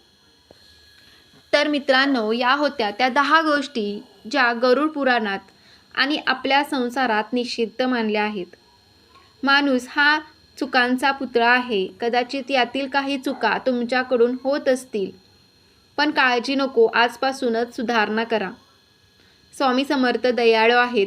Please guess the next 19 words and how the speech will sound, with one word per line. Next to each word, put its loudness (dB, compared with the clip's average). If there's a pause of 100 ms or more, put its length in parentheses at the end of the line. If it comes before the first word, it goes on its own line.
ते -2
नक्की -4
सांभाळून -2
घेतील. -4 (800)
तुम्ही 4
रात्री 2
झोपण्यापूर्वी 2
स्वामींचा 0
कोणता 2
जप -2
करता -2 (480)
किंवा 2
तुम्हाला 2
असा 0
काही -4
अनुभव -2
आला 4
आहे 2
का, -6